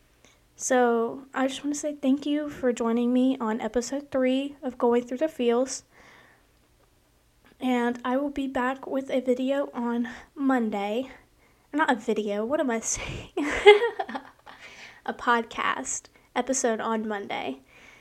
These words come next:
And if you ever just need to reach out to me, just go to your email and email me at going through the feels at gmail dot com.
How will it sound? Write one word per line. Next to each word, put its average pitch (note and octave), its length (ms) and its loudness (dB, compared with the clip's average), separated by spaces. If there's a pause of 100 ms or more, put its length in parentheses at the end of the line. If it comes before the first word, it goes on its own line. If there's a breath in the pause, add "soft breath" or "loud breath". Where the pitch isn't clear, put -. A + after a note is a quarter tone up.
(200 loud breath)
And A#3+ 380 -2
if B3 120 -6
you C4 100 0
ever C#4 140 -4
just E4+ 240 -8
need F4 120 -2
to E4 60 0
reach C#4 240 -4
out A#3+ 180 0
to - 100 -12
me, D#4+ 260 -4 (200)
just B3+ 460 0 (1400)
go B3 140 -2
to B3+ 60 -2
your D4 140 -6
email C#4+ 540 0 (120)
and B3 320 0
email C4+ 360 2
me C#4 300 -2
at A#3 600 -6
going B3+ 420 2
through C4 220 -2
the B3 100 0
feels A3+ 640 -2 (600 soft breath)
at A#3+ 140 0
gmail A3+ 340 0
dot A3 180 -4
com. - 340 -10